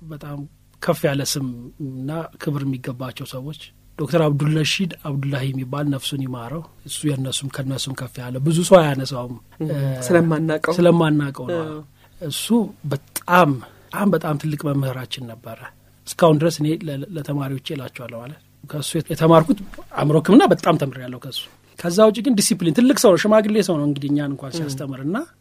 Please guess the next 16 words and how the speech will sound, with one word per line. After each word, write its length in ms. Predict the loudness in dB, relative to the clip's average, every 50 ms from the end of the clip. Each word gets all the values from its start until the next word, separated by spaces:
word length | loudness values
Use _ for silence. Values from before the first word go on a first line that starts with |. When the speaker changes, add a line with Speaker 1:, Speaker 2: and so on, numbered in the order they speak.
| _ _ _ -12
Speaker 1:
እስከ 220 | -10 -10 -8 -4 -2
ምሽቱ 320 | -2 -2 -2 -4 -6 -6 -6 -4
ስድስት 320 | -4 -4 -4 -2 -2 -2 -2
ሰዓት 260 | -2 -2 -4 -4 -8 -12 _ _ -12 -12 _ -4
በየቀኑ 680 | 0 2 2 2 2 4 6 6 6 6 6 6 6 6 6 4 -4 _ _ _ _ _ _ _ 2
አንብቦ 260 | 6 8 10 10 10 10
ይተኛል። 400 | 8 8 6 -2 -12 -12 -18 -20 _ _ _
ይሄ 140 | -18 -14 -12 -12 -12
በጣም 300 | -12 -14 -12 -10 -8 -6 -6 -8 -10
Speaker 2:
እ። 120 | -10 -10 -10 -10 -10 -14 -16 -20
Speaker 1:
ማለት 300 | -18 -14 -12 -12 -12 -8
በ-፣ 160 | -6 -4 -4 -4 -6 -8 -10
ለአንድ 360 | -6 -4 -2 -2 -2 -4 -6 -8 -10 -10 -12 -14 _ _ _
ምክንያት 280 | _ -2 2 4 4 4
ሕክምና 420 | 4 0 0 2 4 4 4 4 4 4
ማለት 320 | 4 4 2 0 -2 -8